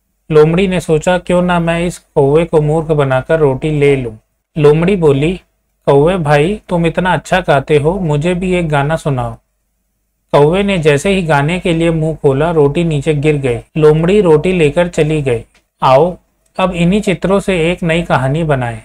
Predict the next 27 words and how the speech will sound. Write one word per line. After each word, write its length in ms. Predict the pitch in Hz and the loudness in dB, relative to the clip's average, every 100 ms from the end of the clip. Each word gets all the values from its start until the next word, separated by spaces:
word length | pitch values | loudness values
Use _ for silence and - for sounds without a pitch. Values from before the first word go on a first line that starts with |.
| _ _ - | _ _ -2
तो 80 | |
इसका 220 | 135 - 151 | -2 0 -2
उत्तर 320 | 143 165 156 | 0 -2 0
है, 160 | 180 - _ - | -2 -6 _ -2
एक 260 | 180 185 | 0 2
बार 200 | 185 185 | 2 2
एक 140 | 185 180 | 0 2
कौवे 320 | 151 156 180 | 4 4 2
को 120 | 185 | 2
रोटी 360 | 156 143 156 175 | 4 2 0 -2
का 120 | 170 | 0
एक 160 | 156 - | 0 -2
टुकड़ा 260 | 151 156 | -2 0
मिला। 360 | 160 131 117 107 _ _ _ _ _ _ _ _ _ | 0 -2 -4 -6 _ _ _ _ _ _ _ _ _
कौवे 300 | 147 156 202 | 2 2 0
की 160 | 196 190 | -2 -2
चोंच 340 | 180 175 180 | -2 -2 -2
में 140 | 180 | -2
रोटी 280 | 160 151 180 | 2 2 2
देखकर 400 | 170 147 143 175 | 0 -2 0 -2
लोमड़ी 440 | 175 151 143 160 175 | 2 2 2 -2 -2
के 140 | 170 | -2
मुंह 260 | 151 156 156 | -2 -2 -4
में 100 | 175 | -4
पानी 380 | 156 147 160 | -2 -2 -2
आ 160 | 175 139 | -2 -4
गया। 300 | 127 120 113 | -2 -4 -4